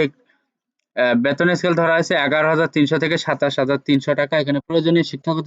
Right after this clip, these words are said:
যোগ্যতা, কোনো স্বীকৃত বিশ্ববিদ্যালয় হতে ন্যূনতম দ্বিতীয় শ্রেণী বা সমমানের সিজিপিএ তে স্নাতক বা সমানের ডিগ্রি সহ গ্রন্থাগার ও তথ্য বিজ্ঞান বিষয়ে ডিপ্লোমা এবং কম্পিউটার পরিচালনায় দক্ষতা থাকতে হবে।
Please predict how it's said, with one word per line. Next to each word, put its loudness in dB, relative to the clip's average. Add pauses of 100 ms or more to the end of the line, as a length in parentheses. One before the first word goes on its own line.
যোগ্যতা, 0 (540)
কোনো 4
স্বীকৃত 2
বিশ্ববিদ্যালয় 4
হতে 0
ন্যূনতম 4 (280)
দ্বিতীয় 0
শ্রেণী 0
বা 0
সমমানের 2
সিজিপিএ 0
তে 2 (360)
স্নাতক 0
বা 0
সমানের 0
ডিগ্রি 0
সহ 0
গ্রন্থাগার 2
ও 2
তথ্য -2
বিজ্ঞান 2 (160)
বিষয়ে 0
ডিপ্লোমা 2
এবং 4 (520)
কম্পিউটার 2
পরিচালনায় 0
দক্ষতা -2
থাকতে -4
হবে। 0